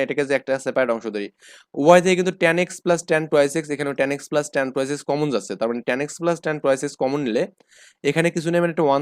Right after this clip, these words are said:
থাকবে, তখন এই ওয়ান দিলাম, আর এ উপরে আমাদের কিছু থাকবে না, মানে কি এখানে একটা ওয়ান থাকবে, আর নিচের মানটা কিন্তু ঠিক সেম সেম থাকবে এখানে। ওকে,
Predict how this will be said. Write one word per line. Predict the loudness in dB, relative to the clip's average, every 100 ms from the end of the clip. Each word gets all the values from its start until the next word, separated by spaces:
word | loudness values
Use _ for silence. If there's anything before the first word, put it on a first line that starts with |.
| 0
থাকবে, | -2 -4
তখন | -4 -2
এই | 0
ওয়ান | 0 0
দিলাম, | -4 -4 -12 _ _ _ _ 0
আর | 0 2
এ | 2 2 2
উপরে | 4 6
আমাদের | 6 2 -2
কিছু | -4 -2
থাকবে | 0 2
না, |
মানে | 0 -2
কি | -2
এখানে | -2
একটা | 0 2
ওয়ান | 2 0
থাকবে, | -4 -4 -8 -12 -4
আর | -2
নিচের | 0 0 0
মানটা | 0 -2
কিন্তু | -4 -6
ঠিক | -10 -6
সেম | -2 -2 -2
সেম | -6 -6
থাকবে | -6 -6
এখানে। | -8 -10 -10
ওকে, | -10